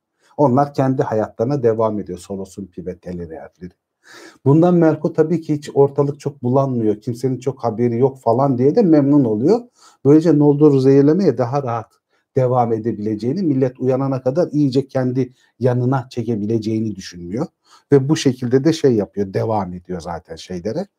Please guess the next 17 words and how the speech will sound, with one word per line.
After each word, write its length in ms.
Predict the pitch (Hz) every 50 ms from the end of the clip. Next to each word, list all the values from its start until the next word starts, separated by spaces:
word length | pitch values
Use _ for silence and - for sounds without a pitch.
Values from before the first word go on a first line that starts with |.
| _ _ _ - - - - - - - -
Ee, 380 | 127 131 135 139 143 143 147 147 147
gene 320 | 147 175 226 247 254 233 180
de 160 | 185 - -
tam 240 | - - 226 220 208
olarak 380 | 190 175 175 165 165 160 -
istediği 540 | 143 147 - - - 156 151 143 165 185 175
sonucu 500 | - - - 147 143 151 160 156 165 160
alamıyor. 460 | 165 180 202 196 147 117 117 120 127
Bunun 240 | 151 175 180 180 165
en 120 | 170 185
önemli 320 | 180 175 170 165 160 147 143
sebeplerinden 840 | - - 143 135 139 135 131 _ - 123 123 120 120 127 127 139 151
biri 160 | 208 233 208
ağaçların 600 | - 143 143 147 147 147 - - 160 156 156 139
ışığı 340 | 131 131 - - 151 165 151
altında 420 | 143 139 135 _ - 160 160 165
olmaları 520 | 160 156 156 160 156 151 156 160 185 208